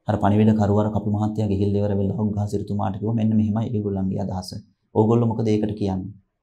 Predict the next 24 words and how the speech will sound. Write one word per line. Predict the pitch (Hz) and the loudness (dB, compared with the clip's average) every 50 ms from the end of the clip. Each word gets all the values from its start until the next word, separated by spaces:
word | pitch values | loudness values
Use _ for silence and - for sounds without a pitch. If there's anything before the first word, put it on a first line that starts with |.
| _ _ _ _ _ _ _ _ _ _ _ _ _ _ _ _ _ _ _ _ _ _ - | _ _ _ _ _ _ _ _ _ _ _ _ _ _ _ _ _ _ _ _ _ _ 0
මේ | 107 110 107 | 2 4 6
දෙන්න | 107 110 113 123 | 8 8 8 8
එකතු | 120 110 - - 120 | 6 4 4 2 2
වෙලා | 113 113 120 117 | 2 2 2 2
ගිහලා | 104 107 120 120 104 | 2 2 2 2 2
දරුවට | 98 104 107 117 113 117 - | 2 2 2 2 2 0 0
කිව්වා, | - 104 104 101 98 98 107 131 143 - - - - - _ _ _ _ _ _ _ _ _ _ _ _ _ _ _ _ _ _ _ _ _ - | 2 2 2 2 2 2 0 0 -2 -6 -10 -16 -20 -20 _ _ _ _ _ _ _ _ _ _ _ _ _ _ _ _ _ _ _ _ _ 0
"පුතේ | - 107 107 | 2 4 4
මෙන්න | 104 104 104 104 | 4 4 4 4
මෙහෙමයි | 101 101 104 110 113 113 113 | 4 4 4 2 2 2 2
ඒගොල්ලෝ | 104 104 104 107 107 107 107 | 2 2 2 2 2 2 2
කියන්නේ, | 107 104 104 104 113 120 | 2 2 2 2 2 2
උඹට | 113 107 107 113 | 2 0 0 0
මෙහෙ | 101 95 98 110 113 | 0 0 2 2 2
ඉන්න | 104 101 104 107 107 101 | 2 2 2 2 2 2
බෑ, | 104 107 123 127 | 2 2 0 0
එහෙ | - - 123 127 117 | 0 2 2 2 4
ඉන්න | 107 113 123 120 | 4 4 4 2
වෙනවා | 107 104 98 110 131 | 2 2 0 0 0
බැන්දෝ." | 120 107 104 104 95 - - - - - _ _ _ _ _ _ _ _ _ _ _ _ _ _ _ _ _ _ _ _ _ _ _ | 0 0 0 0 -2 -4 -4 -8 -12 -20 _ _ _ _ _ _ _ _ _ _ _ _ _ _ _ _ _ _ _ _ _ _ _
"කමක් | - - 110 113 117 113 | -2 0 0 2 2 0
නෑ | 113 107 107 107 | 0 0 0 0
අම්ම," | 107 107 - | 0 -2 -4
කිව්වා. | - - - - - - | -6 -8 -12 -14 -16 -20